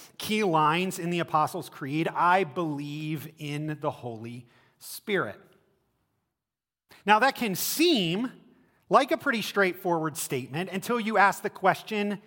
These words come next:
"Well, what does it mean to believe in the Holy Spirit? What do you actually believe? Who is the Holy Spirit? What does he do? What is it in particular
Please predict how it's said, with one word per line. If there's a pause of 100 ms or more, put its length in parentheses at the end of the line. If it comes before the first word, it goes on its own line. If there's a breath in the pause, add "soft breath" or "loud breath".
(420 soft breath)
"Well,
what
does
it
mean
to
believe
in
the
Holy
Spirit? (1080)
What (540)
do
you
actually (400)
believe? (1000)
Who
is
the
Holy
Spirit? (800)
What
does
he
do? (1120)
What
is
it
in
particular